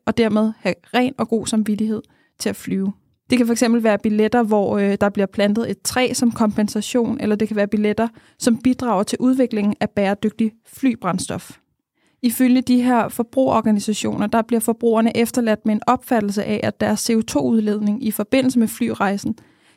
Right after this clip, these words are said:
de bliver kompenseret og, eller kraftigt reduceret. Og det er ifølge Forbrugerrådet Tænk ikke muligt, som det er nu, og derfor er det vildledende markedsføring. Det er vigtigt lige at påpege, at, øh, i forbindelse med den her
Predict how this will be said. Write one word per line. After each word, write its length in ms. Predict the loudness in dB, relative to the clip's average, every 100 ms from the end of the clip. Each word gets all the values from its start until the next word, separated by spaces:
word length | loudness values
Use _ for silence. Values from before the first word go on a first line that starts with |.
| _
de 80 | 0
bliver 260 | 4 2
kompenseret 800 | 2 -2 0 0 0 -2 0 -2
og, 240 | 0 0 2
eller 180 | 2 0
kraftigt 440 | 0 -2 -2 -4 -4
reduceret. 640 | -4 -4 -6 -6 -4 -6 -6 -20 _ _
Og 220 | -2 0
det 160 | 2 2
er 160 | 2 0
ifølge 520 | -4 -2 0 2 0
Forbrugerrådet 640 | 0 -2 0 0 0 -2 -2
Tænk 260 | -2 -2 -2 0
ikke 220 | 0 4
muligt, 460 | 4 4 2 0 0
som 160 | 0
det 60 | 0
er 100 | 0
nu, 280 | 2 4 2 -2 _ -4
og 140 | 0
derfor 260 | 0 0 -2
er 100 | -2
det 240 | 0 -2 0
vildledende 400 | 0 0 0 0
markedsføring. 800 | 0 -2 -4 -8 -6 -4 -4 -6 _ _ _ _ _ _
Det 60 | 0
er 40 |
vigtigt 280 | 2 0 0
lige 120 | 0
at 80 | 0
påpege, 420 | 0 0 0 0
at, 300 | 0 -2 0
øh, 180 | 0 0 -2
i 60 |
forbindelse 380 | -4 0 0 0
med 60 | -2
den 160 | 0
her 120 | 0